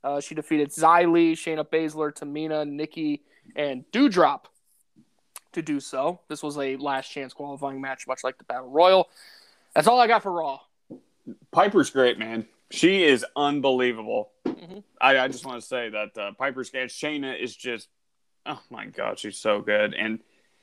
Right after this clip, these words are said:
Speaker 2: she is just so misused in this company.
Speaker 1: Well,
Speaker 2: God.
Speaker 1: speaking of great, SmackDown.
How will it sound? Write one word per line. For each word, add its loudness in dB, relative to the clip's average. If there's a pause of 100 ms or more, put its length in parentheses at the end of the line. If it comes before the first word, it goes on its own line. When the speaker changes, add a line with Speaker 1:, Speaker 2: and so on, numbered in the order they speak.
(120)
Speaker 2:
she 0
is 0
just -10
so 0
misused -10
in -12
this -12
company. -8 (1000)
Speaker 1:
Well, 0
Speaker 2:
God. -6 (640)
Speaker 1:
speaking -4
of -6
great, -6 (920)
SmackDown. 0